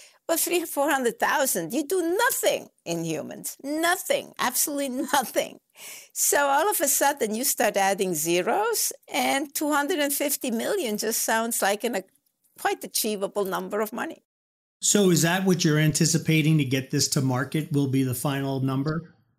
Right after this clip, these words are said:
Speaker 2: two hundred and fifty million? And so the way you're doing that is through additional f-, raises into the public market?
Speaker 1: Yeah.
Speaker 2: Okay.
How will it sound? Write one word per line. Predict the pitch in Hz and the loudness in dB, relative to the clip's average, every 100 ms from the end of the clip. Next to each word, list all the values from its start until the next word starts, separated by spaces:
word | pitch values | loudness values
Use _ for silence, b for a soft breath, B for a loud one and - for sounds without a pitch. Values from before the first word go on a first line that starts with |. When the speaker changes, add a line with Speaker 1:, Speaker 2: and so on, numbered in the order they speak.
| _ | _
Speaker 2:
two | - 151 | 0 2
hundred | 135 135 | 2 0
and | 127 | 0
fifty | 151 120 143 | -2 0 0
million? | 135 131 135 147 - _ _ _ _ _ - | 2 0 0 -2 -6 _ _ _ _ _ 0
And | 165 175 | 4 4
so | 190 170 | 4 4
the | 147 147 | 4 4
way | 165 | 6
you're | 160 151 | 6 4
doing | 123 151 151 143 | 4 4 6 4
that | 139 139 | 4 2
is | 143 139 127 - | 0 2 2 2
through | 147 143 147 | 4 4 2
additional | 131 165 151 160 135 | 2 2 4 4 2
f-, | 131 - | 0 -2
raises | 143 151 156 175 180 190 190 175 - | 2 4 6 4 4 4 4 2 0
into | - 170 156 147 175 | -2 2 2 4 2
the | 143 | 2
public | 143 147 165 175 | 2 0 0 2
market? | 165 180 180 233 - _ _ | 2 2 -2 -6 -8 _ _
Speaker 1:
Yeah. | 220 208 170 143 _ _ _ _ _ _ 156 | -2 2 2 -2 _ _ _ _ _ _ -8
Speaker 2:
Okay. | - 127 | -4 -4